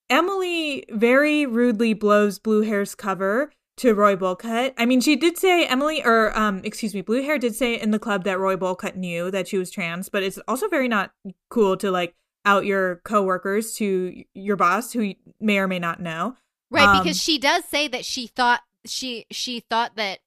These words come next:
Speaker 2: Roy actually didn't know. Which
Speaker 1: Yeah.
Speaker 2: makes it infinitely worse, 'cause she thought that he didn't know, and then, like, this whole scene, it seems like she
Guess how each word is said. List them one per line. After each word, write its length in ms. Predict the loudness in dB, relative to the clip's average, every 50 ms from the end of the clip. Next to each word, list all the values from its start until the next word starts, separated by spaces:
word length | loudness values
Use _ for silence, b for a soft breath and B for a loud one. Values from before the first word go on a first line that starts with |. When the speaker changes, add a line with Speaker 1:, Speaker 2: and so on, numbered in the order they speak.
| _
Speaker 2:
Roy 340 | -12 -8 -6 -6 -4 -4 -6 -4
actually 520 | -4 -4 -4 -4 -8 -12 -14 -12 -14 -16 -12 _
didn't 260 | -8 -8 -8 -10 -16 _ _
know. 360 | -20 -20 -20 -20 -20 -20 -20 -20 _ _
Which 260 | 2 4 6 8 8
Speaker 1:
Yeah. 420 | 8 6 4 2 -2 -4 -8 -12 -16 _ _
Speaker 2:
makes 380 | 0 4 4 4 4 2 0 -2
it 200 | -2 -2 -2 -6 _ _ _ _
infinitely 640 | -2 -2 -2 -2 -4 -4 -4 -4 -6 -6 -8 -10 -12
worse, 420 | -10 -12 -14 -14 -14 -16 -18 -16
'cause 320 | -8 -6 -6 -6 -8 -12 -12 -10
she 300 | -8 -6 -6 -6 -6 -2
thought 340 | 4 6 8 8 6 6 0
that 140 | -4 -4 -4
he 120 | -6 -8
didn't 340 | 0 2 2 2 2 -2 -2
know, 360 | 0 0 2 2 0 0 -2 -6 _ _ _ _ _ -10
and 180 | -8 -6 -4
then, 200 | -4 -4 -6 -4 -4
like, 220 | -4 -4 -6 -6 _
this 180 | -6 -6 -4 -4
whole 180 | -2 -2 -2
scene, 320 | -2 -4 -6 -6 -6 -6 -6
it 120 | -8 -8
seems 320 | -10 -8 -8 -8 -8 -8
like 160 | -8 -8 -8 -8
she 460 | -10 -10 -10 -8 -8 -8 -8 -8